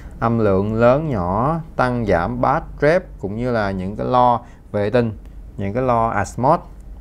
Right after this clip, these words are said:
Ở đây thì mọi người đã thấy được thì nó có phần chỉnh bass module, tức là nó đã nhận bass rồi. Thì bây giờ chúng ta sẽ bắt đầu,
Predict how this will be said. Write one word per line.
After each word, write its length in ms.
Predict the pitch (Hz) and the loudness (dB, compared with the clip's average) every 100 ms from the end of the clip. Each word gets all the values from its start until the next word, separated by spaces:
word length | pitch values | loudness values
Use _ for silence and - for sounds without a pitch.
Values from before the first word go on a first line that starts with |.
| - - - | -16 -16 -10
Ở 120 | 104 | 0
đây 200 | 120 117 | 4 4
thì 120 | 113 | 2
mọi 160 | 98 95 | -2 -2
người 120 | 98 | -2
đã 100 | 107 | -4
thấy 160 | 110 127 | -2 0
được 180 | 107 95 | 0 0
thì 120 | 104 | -4
nó 160 | 101 113 | -2 -2
có 100 | 156 | 0
phần 220 | 123 104 | 0 -2
chỉnh 380 | - 92 120 147 - - - - | -2 -4 -4 -6 -8 -14 -14 0
bass 260 | 127 170 208 - - - | 4 4 2 -8 -18 -6
module, 380 | 123 120 123 117 104 - | 0 4 4 2 -4 -2
tức 200 | 175 - | 0 4
là 240 | 113 98 | 4 4
nó 260 | 95 104 143 | 0 -2 -2
đã 80 | 120 | -2
nhận 360 | 107 87 98 | -2 -2 2
bass 240 | 113 151 - | 2 2 2
rồi. 160 | 101 - - - - - - - - - - - - - - | 2 2 -8 -18 -18 -18 -18 -18 -18 -16 -16 -16 -16 -14 -8
Thì 60 | - | 2
bây 100 | 120 | 4
giờ 120 | 120 | 6
chúng 140 | 113 151 | 4 2
ta 280 | 135 127 120 | 4 4 2
sẽ 380 | - 95 101 | 0 0 2
bắt 180 | 127 147 | 0 2
đầu, 300 | 131 107 95 | 4 4 2